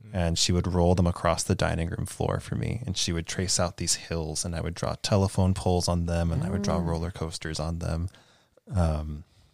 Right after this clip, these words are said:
Speaker 2: and I think s-,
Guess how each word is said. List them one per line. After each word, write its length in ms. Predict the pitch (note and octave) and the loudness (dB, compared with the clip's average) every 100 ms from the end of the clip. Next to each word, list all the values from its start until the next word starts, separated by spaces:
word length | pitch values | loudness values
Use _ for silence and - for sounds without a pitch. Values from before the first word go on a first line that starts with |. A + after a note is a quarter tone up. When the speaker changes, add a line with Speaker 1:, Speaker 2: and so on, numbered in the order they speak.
| _ _ _ _ _ | _ _ _ _ _
Speaker 2:
and 920 | G#2 E2+ E2+ E2 D#2+ D#2 D#2 D#2 D#2+ - - - _ _ _ _ _ _ _ _ _ _ | 0 2 2 2 2 0 -2 -4 -6 -10 -16 -20 _ _ _ _ _ _ _ _ _ _
I 80 | - | -4
think 180 | - - | -2 0
s-, 140 | - | 2